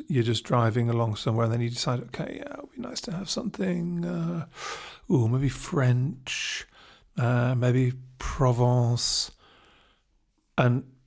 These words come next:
the car's listening to you, and then it comes up with suggestions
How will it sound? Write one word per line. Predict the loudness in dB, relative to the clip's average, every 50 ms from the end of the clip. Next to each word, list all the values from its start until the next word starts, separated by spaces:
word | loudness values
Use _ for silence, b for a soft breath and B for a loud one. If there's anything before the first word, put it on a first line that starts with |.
| _ _
the | -4 -4
car's | 0 2 4 6 6 6 6 6
listening | 4 4 4 4 2 2 2
to | 2 0 0 0
you, | 0 0 -2 -4 -4 -4 -4 -4 -6 -8 -8 -12 _ _ _ _ _ _ _ _ _ _ _ _ _ 0
and | 2 4 4
then | 4 2
it | 0 -2 -4
comes | -2 2 2 4 4 4 2
up | 2 0 0 -4 _ _ _
with | -4 -4 -2 -2
suggestions | -4 -4 -4 -4 -4 -2 -2 0 0 0 -2 -2 -2 -4 -4 -4 -6 -6 -6 -6 -8 -8